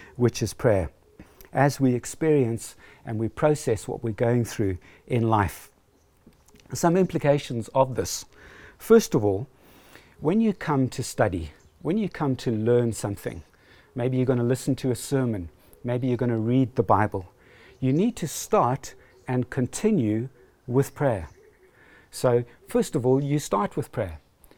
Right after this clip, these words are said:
We did that today, didn't we? We stopped and we prayed and we just said, "Father God, please give us the spirit of wisdom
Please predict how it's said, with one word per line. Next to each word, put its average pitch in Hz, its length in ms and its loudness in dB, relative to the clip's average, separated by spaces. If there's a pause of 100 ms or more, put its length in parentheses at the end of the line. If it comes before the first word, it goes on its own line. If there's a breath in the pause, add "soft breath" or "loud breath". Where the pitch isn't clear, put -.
We 143 180 0
did 165 220 -2
that 123 300 -2
today, 147 320 2
didn't 123 260 0
we? 104 160 -2
We 107 140 -4
stopped - 540 -8
and 127 160 -2
we 120 120 0
prayed 113 400 -2
and 104 100 -8
we 110 80 -6
just 123 200 -16
said, 147 220 -8 (320 loud breath)
"Father 170 380 -6
God, 143 360 -6 (280 soft breath)
please 175 220 -4
give 160 220 -2
us - 300 -8
the 131 80 -8
spirit 156 540 0
of 120 240 -8
wisdom 131 500 -2